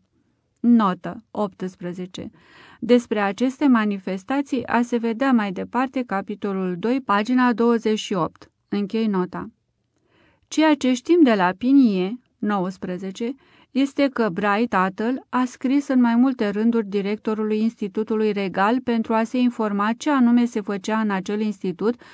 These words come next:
și dacă putea fi sigur că va fi în folosul SIC, copilului.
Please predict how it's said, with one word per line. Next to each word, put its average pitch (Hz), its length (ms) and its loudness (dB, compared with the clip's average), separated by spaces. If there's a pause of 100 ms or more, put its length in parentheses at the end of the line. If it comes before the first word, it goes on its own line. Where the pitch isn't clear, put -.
(100)
și - 200 -2
dacă 262 320 0
putea 254 380 0
fi 240 160 0
sigur 226 500 0 (100)
că 240 180 0
va 214 220 2
fi 202 140 -4
în 277 140 4
folosul 240 720 -2
SIC, - 500 -8 (480)
copilului. 202 680 -2